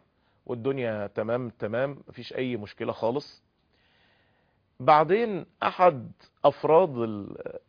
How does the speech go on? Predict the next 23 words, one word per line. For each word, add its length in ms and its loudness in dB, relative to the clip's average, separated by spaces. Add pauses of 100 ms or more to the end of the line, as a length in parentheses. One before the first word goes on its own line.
(100)
الشلة 480 0
دي، 160 0
العصابة 600 2
دي 120 -2
بقى 200 0
يعني 220 -2
ساعتها، 460 -4 (720)
قلق 260 6 (920)
وغدر 440 4
بيهم 560 -2
وخانهم، 640 0 (260)
وراح 460 -2 (380)
مبلغ 640 2
في 420 0
الموضوع 680 4 (180)
لأنه 300 0
شاف 280 0
إنه 320 -4 (320)
هيتكشف 560 -2
حالهم، 480 4 (300)
وسمع 640 2
إن 160 -4
في 400 -4